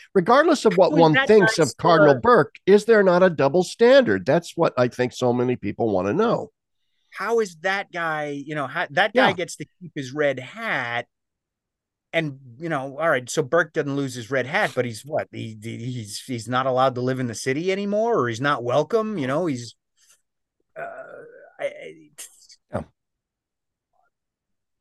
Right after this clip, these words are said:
Speaker 2: what gives is a reasonable question at that point.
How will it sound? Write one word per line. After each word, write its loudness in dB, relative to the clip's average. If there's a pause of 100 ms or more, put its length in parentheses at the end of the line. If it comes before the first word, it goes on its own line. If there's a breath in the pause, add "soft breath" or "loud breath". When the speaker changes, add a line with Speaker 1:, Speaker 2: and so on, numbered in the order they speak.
(500)
Speaker 2:
what -2
gives 2
is 0
a 0
reasonable -2
question -4
at -8
that -10
point. -16